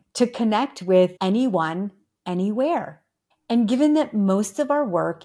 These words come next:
is in the information world, can be reduced down to bits and bytes, ones and zeros, it's astonishing to me that those same companies that gave us these technologies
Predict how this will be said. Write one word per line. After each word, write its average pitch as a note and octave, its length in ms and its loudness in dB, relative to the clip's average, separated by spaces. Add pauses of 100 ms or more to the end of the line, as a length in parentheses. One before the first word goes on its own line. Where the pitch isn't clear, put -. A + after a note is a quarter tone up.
is F#3+ 300 0
in F#3+ 140 0
the G3+ 80 -2
information F#3+ 1000 -6 (220)
world, F#3 680 -2 (220)
can A3 180 2
be G#3 120 -2
reduced G#3+ 540 -2
down G3+ 320 -4
to G3 100 -4
bits F3+ 360 -4
and G#3 160 -2
bytes, D3 560 -2 (140)
ones G3+ 460 0
and A3+ 280 -2
zeros, E3 840 -4 (380)
it's - 380 -2 (600)
astonishing C4 1000 -2
to - 180 -8
me E3 480 -4 (120)
that G3 540 -4 (200)
those A3+ 260 2
same C#4 360 4
companies A3+ 560 -4
that F#3+ 200 -2
gave G3 200 0
us G#3+ 160 -4
these E3+ 240 -6
technologies A3 920 -2